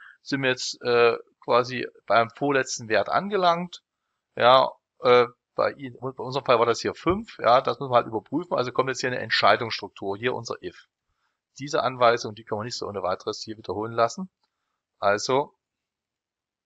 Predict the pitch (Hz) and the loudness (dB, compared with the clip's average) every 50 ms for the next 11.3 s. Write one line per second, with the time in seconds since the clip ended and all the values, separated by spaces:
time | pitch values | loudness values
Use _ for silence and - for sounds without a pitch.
0 | _ _ _ _ _ _ _ _ _ _ _ _ _ _ _ _ _ - - 120 | _ _ _ _ _ _ _ _ _ _ _ _ _ _ _ _ _ -8 -4 -2
1 | 110 110 - 117 104 104 101 - - - 123 123 131 139 151 - _ _ _ _ | -2 -2 -2 -4 -6 -6 -6 -8 -10 -10 -4 -2 -2 -2 -2 -2 _ _ _ _
2 | _ _ _ _ _ _ _ _ - 120 120 117 - 110 107 - - _ _ _ | _ _ _ _ _ _ _ _ -10 -10 -8 -4 -2 -2 -2 -2 -4 _ _ _
3 | _ _ _ - 98 95 - - 113 98 110 120 147 180 220 233 - _ _ _ | _ _ _ -14 -8 -4 -2 0 2 2 2 2 2 0 -4 -6 -12 _ _ _
4 | _ _ _ _ _ - - - - 143 143 151 147 139 131 127 131 131 127 127 | _ _ _ _ _ -10 -4 2 4 6 8 8 8 10 8 8 8 6 6 4
5 | 123 - - _ _ _ _ _ _ _ - 113 113 113 117 120 131 151 160 170 | 4 0 -4 _ _ _ _ _ _ _ -8 -4 0 2 4 4 4 2 -4 -8
6 | - - - - - _ _ _ _ _ _ _ _ _ _ _ _ _ _ _ | -10 -10 -10 -10 -12 _ _ _ _ _ _ _ _ _ _ _ _ _ _ _
7 | _ _ _ _ _ _ _ _ _ _ _ _ _ - 123 120 117 113 110 110 | _ _ _ _ _ _ _ _ _ _ _ _ _ 2 4 6 6 6 4 4
8 | - - - - - 120 110 117 123 135 147 160 160 147 143 107 123 131 - - | 0 -4 -10 -14 -10 -6 -2 2 4 6 6 6 6 6 4 2 2 0 -4 -2
9 | - 82 98 101 - - - 95 - 127 202 277 - - - - 117 123 120 120 | 0 2 2 2 0 0 0 2 2 2 0 -2 -6 -12 -4 -2 -2 -2 -2 -2
10 | 117 107 113 139 180 185 - - 151 143 131 120 117 - 156 151 147 123 131 - | -4 -2 0 0 0 -2 -2 -4 -4 -6 -4 -6 -8 -4 -2 -2 0 0 0 0
11 | - 123 113 110 104 | 0 -2 -2 -2 -8